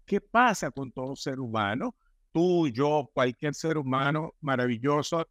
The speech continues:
de luz. Puedo decir, porque hay mucha gente por ahí que anda rodando. Ajá. Al final del día, tú como ser humano, lo que tienes es que saber que tú no solamente de pan vive el hombre.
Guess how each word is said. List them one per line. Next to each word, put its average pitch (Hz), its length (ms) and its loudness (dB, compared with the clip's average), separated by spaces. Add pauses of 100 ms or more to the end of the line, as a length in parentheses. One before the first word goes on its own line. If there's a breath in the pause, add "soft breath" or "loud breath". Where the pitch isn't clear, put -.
de 113 100 -6
luz. 131 240 0 (680 soft breath)
Puedo 90 300 0
decir, 117 280 0
porque 87 160 -8
hay 90 60 -4
mucha 104 280 -2
gente 107 220 -2
por - 140 -2
ahí 98 240 0
que - 120 -2
anda 107 380 0 (340)
rodando. 107 1000 0
Ajá. 92 440 -4 (100)
Al 151 220 2
final 190 480 0
del 285 240 -6
día, 143 300 -4 (100)
tú 185 100 -8
como 240 260 -2
ser 202 220 -2
humano, 127 520 -4 (400)
lo 165 180 0
que 160 140 0
tienes 247 460 0
es 185 240 -2
que 196 360 -2
saber 160 640 0 (400)
que 143 140 -4
tú 214 260 -2
no 214 160 4
solamente 208 960 2 (160)
de 143 160 0
pan 180 420 2
vive 127 240 0
el 123 100 0
hombre. 117 320 -6